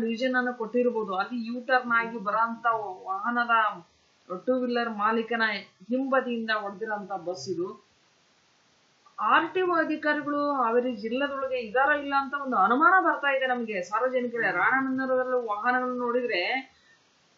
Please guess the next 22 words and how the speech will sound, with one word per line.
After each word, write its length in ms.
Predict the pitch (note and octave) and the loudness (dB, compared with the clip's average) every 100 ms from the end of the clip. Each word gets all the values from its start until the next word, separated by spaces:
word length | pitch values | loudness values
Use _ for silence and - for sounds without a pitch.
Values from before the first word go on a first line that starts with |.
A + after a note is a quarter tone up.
| _ _ _ F3 | _ _ _ 2
ಆರ್ 260 | G#3+ C4 | 4 4
ಟಿ 60 | D4 | 2
ಒ 80 | D4 | 2
ಆಫೀಸ್ 440 | C4+ B3 C4 B3 | 2 0 -6 -6
ಇದೇನೋ 400 | B3 A3 B3 B3 | -2 2 4 4
ಇಲ್ಲೋ 220 | A#3 A#3 | 2 2
ಹಾವೇರಿ 360 | A#3 A3+ A3+ A3 | 2 2 0 -2
ಜಿಲ್ಲೆಯಲ್ಲಿ, 640 | G#3 A3 A3 A3 A3 A3 | -6 -6 -6 -6 -4 -2
ಅಧಿಕಾರಿಗಳು 560 | F#3 G3 B3 B3+ C4 B3 | -2 4 4 6 4 2
ಅದಾರೋ 260 | A3+ A#3 | 2 0
ಇಲ್ಲೋ 540 | A#3 A3+ A3 A3 A3 - _ - | 0 0 0 0 -4 -12 _ -6
ಅನ್ನೋ 300 | G3+ B3+ C4+ | 0 4 4
ಒಂದು 160 | B3 B3+ | 2 2
ಅನುಮಾನ 440 | C4+ C4+ C#4+ C4+ | 4 4 6 6
ಬರುತ್ತೆ. 420 | B3 A3+ A3+ A3 | 2 0 -2 0
ಯಾವುದೋ 360 | F#3 G3 B3 C4 | 2 4 6 6
ಒಂದ್ 180 | B3 A3+ | 4 2
ನಾಲ್ಕು 300 | G#3+ A#3 G3+ | 2 2 -2
ಗಾಡಿಗೆ 340 | A3 G#3+ G#3+ | -4 -2 -6
ಕೇಸ್ 320 | G3+ G#3 G#3+ | -10 -12 -8
ಹಾಕ್ತಾರೆ, 460 | G#3+ G#3 G#3 G#3 F#3+ | -8 -8 -6 -6 -4
ಬಿಡ್ತಾರೆ. 680 | F3+ - G#3+ F#3+ F3+ - | -8 -4 0 0 -2 -8